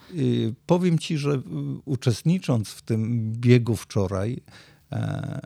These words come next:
byłem naprawdę zbudowany tym, że sześćset osób się pojawiło na starcie i w takim, jakimś takim fajnym skupieniu, w takiej, e, w takim szacunku, ciszy,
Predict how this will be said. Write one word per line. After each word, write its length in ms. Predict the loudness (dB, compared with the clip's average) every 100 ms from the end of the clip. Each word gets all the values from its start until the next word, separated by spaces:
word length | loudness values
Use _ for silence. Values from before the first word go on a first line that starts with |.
| -10 0
byłem 280 | 2 4
naprawdę 420 | 4 2 2 4 4
zbudowany 640 | 4 4 4 4 2 0
tym, 220 | 0 -2
że 140 | -2
sześćset 520 | 2 4 4 4 2 2
osób 500 | 0 -2 -8 -10 -20 _ _ _ _ _ _
się 180 | 0 2
pojawiło 600 | 4 4 4 2 0 0
na 120 | -4
starcie 720 | -4 -2 -2 -4 -10 -8 -8 -14 _ _ _ _ -4
i 120 | -4
w 140 | -4
takim, 360 | -4 0 0 0
jakimś 340 | 0 0 0
takim 280 | -4 -2 -2
fajnym 460 | 0 0 4 2 0
skupieniu, 680 | -4 -4 0 0 -2 -6
w 100 | -8
takiej, 420 | -8 -4 -2 -2 -4 -14 -20 _
e, 440 | -4 -2 -2 -4 -6 -10 -12 -4
w 80 |
takim 260 | 0 2 2
szacunku, 720 | 4 2 2 2 2 -4 -10
ciszy, 580 | -2 -2 0 0 -2